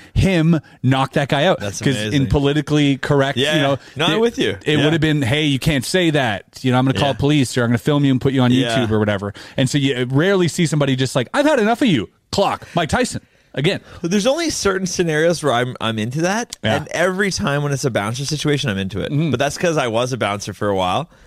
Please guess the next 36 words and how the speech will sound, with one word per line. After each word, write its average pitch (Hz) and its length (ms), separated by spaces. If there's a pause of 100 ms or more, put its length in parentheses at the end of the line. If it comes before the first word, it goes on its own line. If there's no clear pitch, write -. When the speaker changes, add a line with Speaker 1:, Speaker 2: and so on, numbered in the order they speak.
(180)
Speaker 1:
Right. 113 180
Speaker 2:
So, 117 200
like, 104 320 (140)
I 113 160
very 110 260
much 107 200
Speaker 1:
In 117 40
the 120 60
ninth 113 240
grade? 120 240 (300)
Speaker 2:
<laughs> 202 300
Yeah. 170 320 (360)
<laughs> - 400
No, 127 480 (200)
I 117 60
was 117 140
twenty-three 127 640
years 110 200
old, 120 320 (420)
but, 117 240
like, 120 320 (140)
I 117 140
definitely 127 500
understand 101 720 (460)
that 104 280
side 120 260
of 117 80
things. 98 300
Speaker 1:
Yeah. 98 160 (460)
Speaker 2:
You're 120 160
like, 110 280 (380)
"I'm 117 180
sober, 120 280
you're 107 180
drunk." 98 420
Speaker 1:
Mm-hmm. 120 360